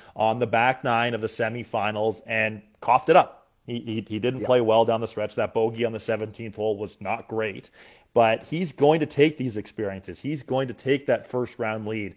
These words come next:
Speaker 1: at the P G A Championship last May. He's going to take back-to-back top tens at Augusta National and roll with it. I don't know about this week at the Valero Texas Open.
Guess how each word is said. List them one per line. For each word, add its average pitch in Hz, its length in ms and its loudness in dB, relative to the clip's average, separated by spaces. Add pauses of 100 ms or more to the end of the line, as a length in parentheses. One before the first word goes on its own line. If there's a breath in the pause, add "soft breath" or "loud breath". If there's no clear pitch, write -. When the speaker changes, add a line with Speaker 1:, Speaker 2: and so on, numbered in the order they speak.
(140 soft breath)
Speaker 1:
at 104 120 -8
the - 80 -6
P 127 180 -8
G 107 220 -4
A 104 80 -6
Championship 98 760 -6
last 101 380 -6
May. 92 240 -8
He's 131 260 -8
going 131 200 -4
to 117 60 -6
take 127 320 -4
back-to-back 107 680 -4
top - 340 -6
tens 107 380 -6 (180 loud breath)
at 110 180 -2
Augusta 107 440 -4
National 98 480 -8
and 113 280 -8
roll 120 240 6
with 117 200 2
it. 90 180 -10 (220 soft breath)
I 160 140 6
don't 214 120 6
know 196 140 8
about 180 240 4
this 160 180 -2
week 151 160 0
at 147 60 0
the 117 80 -14
Valero 127 260 6
Texas 123 420 -4
Open. 117 640 -4